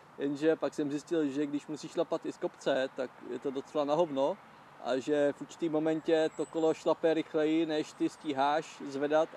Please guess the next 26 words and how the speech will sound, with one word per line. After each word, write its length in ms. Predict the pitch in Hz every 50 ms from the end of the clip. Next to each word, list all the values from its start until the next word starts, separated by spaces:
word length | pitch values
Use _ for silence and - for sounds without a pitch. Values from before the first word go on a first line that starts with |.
| -
a 380 | 123 123 131 131 131 131 131 - - - - - - - - - - - - - - -
z-, 140 | 147 139 147 - - -
než 160 | 151 147 - - -
ty 80 | - 165
stíháš 280 | - 180 180 175 170
zvedat 280 | - 180 180 180 170 -
nohy, 260 | 202 165 131 113 123
no. 220 | 135 127 139 170 - - - - - - - - - - - - -
A 40 | 147
tak 220 | - - 143 - -
jedeš 340 | 156 156 170 208 220 - -
a 80 | 156 156
jedeš 400 | 151 156 156 165 196 233 226 - -
a 80 | 160
teďka 300 | - - 160 - - 185
už 160 | 180 170 -
to 80 | - 196
jede 160 | 185 180 180
strašně 360 | - - 190 175 - - 202
rychle 360 | 190 - - - 185 185 196 190
a 40 |
ono 160 | 185 180 185 175
nejde 200 | 180 180 180 190
moc 160 | 196 185 -
zpomalit, 460 | - - 196 190 220 214 165 131 - -
protože 480 | - 123 - 113 120 139 135 143 147